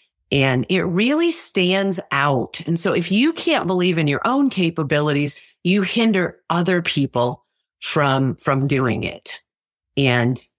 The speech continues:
and it keeps people from trying. I always tell them, "You can always go backwards." It's, it's pretty easy to slide down a wet water slide.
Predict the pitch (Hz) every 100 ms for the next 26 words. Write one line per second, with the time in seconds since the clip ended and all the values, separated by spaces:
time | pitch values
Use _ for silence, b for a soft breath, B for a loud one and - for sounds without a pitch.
0 | _ 143 123 - - - 202 190 - -
1 | 160 143 135 - 135 131 - 156 143 131
2 | 127 180 196 185 214 165 151 202 294 277
3 | 302 - 226 170 170 - 78 135 - -
4 | _ - 208 175 - - 185 - - 302
5 | 294 269 - 214 214 208 220 170 165 175
6 | 170 170 170 165 143 170 170 147 143 147
7 | 123 - 139 131 107 98 - 73 - 110